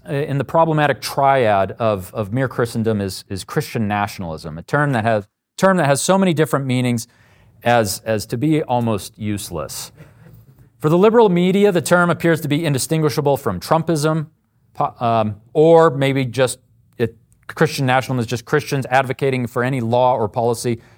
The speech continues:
that would seek to check human wickedness. Um, it's just very generic.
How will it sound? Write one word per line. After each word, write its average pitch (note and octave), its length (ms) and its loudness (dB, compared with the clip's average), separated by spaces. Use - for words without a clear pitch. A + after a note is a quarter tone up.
that A#2 100 0
would A2+ 100 0
seek B2 260 -4
to A#2+ 80 -4
check A2 300 0
human G#2+ 320 -2
wickedness. - 640 -8
Um, F2 480 -4
it's F2+ 160 -8
just G2 240 -4
very A2+ 260 0
generic. F#2 580 -8